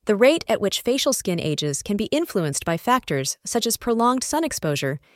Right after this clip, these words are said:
and residing in heavily polluted areas. Hyaluronic acid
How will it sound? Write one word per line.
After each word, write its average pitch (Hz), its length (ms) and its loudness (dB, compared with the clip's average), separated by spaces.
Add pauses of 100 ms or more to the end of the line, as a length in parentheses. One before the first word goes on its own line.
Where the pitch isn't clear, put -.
(200)
and 233 100 2
residing 254 540 2
in 170 100 -2
heavily 208 420 0
polluted 170 460 -2
areas. 147 560 -2 (760)
Hyaluronic 262 640 4
acid 165 440 0